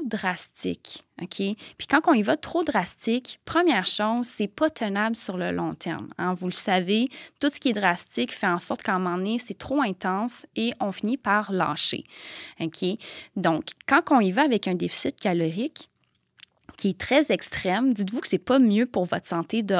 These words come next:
un, parce que le peu que vous allez donner à votre corps, il va le stocker en gras parce qu'il va avoir peur que vous lui donniez pas assez. Ça, c'est première chose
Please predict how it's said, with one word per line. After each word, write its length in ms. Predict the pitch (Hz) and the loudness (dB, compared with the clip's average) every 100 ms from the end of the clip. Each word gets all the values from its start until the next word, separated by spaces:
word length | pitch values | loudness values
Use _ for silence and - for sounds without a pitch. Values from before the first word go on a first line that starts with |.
| - | 2
un, 220 | 170 196 381 _ | 2 2 0 _
parce 240 | 190 - | 0 0
que 80 | - | 0
le 120 | 180 | -2
peu 220 | 165 - 277 | -2 -2 -2
que 100 | - | 0
vous 100 | 190 | 0
allez 100 | 196 | 0
donner 200 | 175 202 | 0 -2
à 40 | |
votre 160 | 190 175 | -4 -4
corps, 240 | 208 220 262 | 0 0 0
il 100 | 190 | 0
va 80 | 196 | 0
le 60 | |
stocker 360 | - 185 - 240 | 0 -2 -4 -2
en 120 | 214 | -2
gras 260 | 175 226 247 | -2 -2 -2
parce 280 | - - - | -2 -4 -2
qu'il 80 | |
va 80 | 175 | 0
avoir 320 | 160 160 - | 0 -2 -4
peur 200 | - 208 | 0 0
que 120 | - 180 | 0 -8
vous 160 | 165 | -6
lui 100 | 160 | -6
donniez 300 | 160 175 165 | -4 -2 -2
pas 240 | 160 269 - | -4 -6 0
assez. 400 | 175 165 - 226 | 0 2 0 -4
Ça, 160 | - 233 | -6 -2
c'est 120 | 165 | -4
première 400 | - - 240 151 | -2 -4 -4 -2
chose 460 | - - 262 294 | -2 0 0 -2